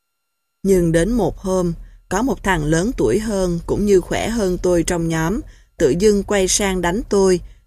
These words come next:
với lý do là trước đó tôi đã không chịu vâng lời hắn, khi hắn bắt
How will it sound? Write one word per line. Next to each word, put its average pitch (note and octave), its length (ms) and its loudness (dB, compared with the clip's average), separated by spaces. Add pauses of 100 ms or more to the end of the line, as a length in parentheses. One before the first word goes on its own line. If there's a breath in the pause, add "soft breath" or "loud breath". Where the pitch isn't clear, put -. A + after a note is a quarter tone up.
(100)
với F3 160 4
lý A3 180 2
do G3 220 2
là E3 140 0
trước - 280 0
đó F#3 320 0 (100)
tôi F3+ 240 4
đã C#3+ 140 0
không F#3 260 -2
chịu D3+ 260 2
vâng F#3 240 0
lời E3+ 260 0
hắn, E3+ 320 -2 (520 soft breath)
khi F#3 200 6
hắn F3+ 280 -2
bắt - 160 -2